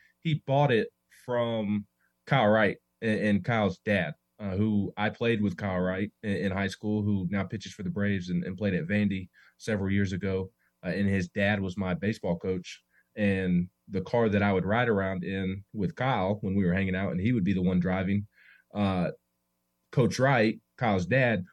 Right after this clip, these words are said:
sold the car to A J. So A J is now driving the car that I rode around in back in high school with, with, with Kyle. So I,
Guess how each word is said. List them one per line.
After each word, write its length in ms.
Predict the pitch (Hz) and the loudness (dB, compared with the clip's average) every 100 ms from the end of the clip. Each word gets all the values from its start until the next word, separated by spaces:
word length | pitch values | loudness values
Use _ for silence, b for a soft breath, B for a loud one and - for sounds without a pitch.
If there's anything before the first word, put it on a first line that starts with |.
| _ | _
sold 480 | - - 160 180 143 | -8 2 4 6 4
the 80 | 123 | 2
car 520 | 147 156 135 113 104 | 4 6 6 2 -2
to 180 | - 170 | 0 4
A 120 | 143 | 4
J. 260 | 151 95 76 - _ | 4 0 -6 -14 _
So 200 | - - | -4 2
A 160 | 139 | 4
J 220 | 147 151 139 | 6 6 6
is 120 | 120 | 4
now 380 | 127 127 123 104 | 2 2 0 -4
driving 480 | 92 120 127 123 107 | -4 -2 -2 0 0
the 100 | 95 | -2
car 520 | - 135 117 107 101 b b - | 0 2 2 2 -2 b b -6
that 140 | 110 | -2
I 140 | 113 120 | 0 2
rode 240 | 120 117 | 2 4
around 420 | 104 113 120 110 | 2 2 0 0
in 360 | 101 95 95 95 - _ _ _ _ _ _ | 0 0 -4 -8 -12 _ _ _ _ _ _
back 320 | 107 110 107 | -2 0 2
in 80 | 104 | 0
high 180 | 90 110 | 2 2
school 380 | 104 - 95 95 | 0 -2 -2 -2
with, 180 | 95 87 | -2 -2
with, 260 | 95 87 - _ _ _ _ _ - | 0 0 0 _ _ _ _ _ -6
with 260 | 120 110 92 | -2 -2 -2
Kyle. 400 | - 101 90 87 | -2 0 0 -2
So 160 | - | -2
I, 160 | 98 | -2